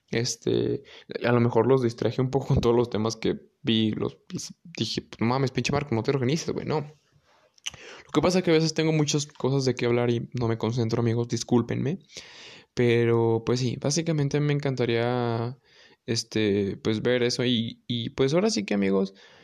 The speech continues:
eh, bueno, quiero que sepan que muchas veces, este, esto es un tema aparte, mm, quiero hablar un poco de esto. Como tal, las, a veces las cosas no son malas, sino sus fandoms. ¿A qué me refiero?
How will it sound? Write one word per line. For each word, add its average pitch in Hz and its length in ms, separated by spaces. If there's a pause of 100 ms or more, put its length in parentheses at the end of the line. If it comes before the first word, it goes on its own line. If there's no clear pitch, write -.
(180)
eh, 127 280
bueno, 226 240
quiero 262 200
que 233 80
sepan 202 320
que 180 120
muchas 160 360
veces, 170 460
este, - 520
esto 151 200
es 214 60
un 214 180
tema 180 240
aparte, 170 420 (220)
mm, 113 200 (100)
quiero 113 160
hablar 117 140
un 120 80
poco - 160
de - 40
esto. 131 220 (1160)
Como 180 220
tal, 220 520
las, 180 360
a 170 100
veces 190 220
las 196 240
cosas 170 340
no 170 100
son 170 200
malas, 151 480
sino 131 340
sus 123 260
fandoms. 123 800
¿A - 140
qué 151 80
me 175 160
refiero? 147 560